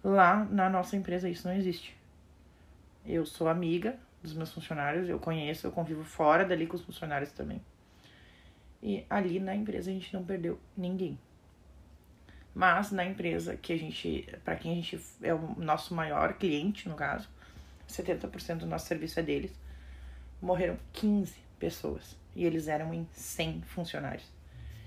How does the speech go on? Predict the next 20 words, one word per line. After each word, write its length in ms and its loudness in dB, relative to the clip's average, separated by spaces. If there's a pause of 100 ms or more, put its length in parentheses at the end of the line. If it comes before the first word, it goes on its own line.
(200)
Então 200 -2
foi 220 -6 (400)
muita 400 0
gente. 420 -6 (420)
Pessoas 460 2
que 100 0
eu 60 4
conversava, 800 2
pessoas 580 0
que 260 -2
vinham 360 -2
ali 140 0
falar 220 -2
comigo, 480 -2 (300)
que 80 0
eu 80 2
tinha 260 2
um 80 4
contato 440 0
direto, 600 0